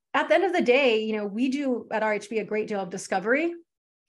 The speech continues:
with clients in order to better understand their process and get them in the room to talk about their process and their goals. Because if you align position, strategy, and goals, and you know what you're trying to solve for, you'll end up with a more coherent implementation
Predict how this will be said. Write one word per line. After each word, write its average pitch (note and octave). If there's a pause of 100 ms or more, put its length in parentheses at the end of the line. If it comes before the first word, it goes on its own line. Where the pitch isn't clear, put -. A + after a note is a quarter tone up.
(100)
with C4
clients C#4
in A#3
order A3
to G#3+
better G3+
understand C#4+
their B3+
process G#3
and A3+
get G#3+
them E4
in D4
the A#3+
room G3+
to -
talk -
about -
their D#3
process -
and F#3
their F#3
goals. - (600)
Because B3+
if C4
you B3+
align B3+
position, B3+
strategy, A3
and F#3+
goals, G#3 (320)
and A3
you G#3
know A#3
what C#4+
you're B3
trying G#3
to G3
solve F#3+
for, G3
you'll G#3
end G#3
up G#3
with G3+
a G3
more F#3+
coherent G3+
implementation F#3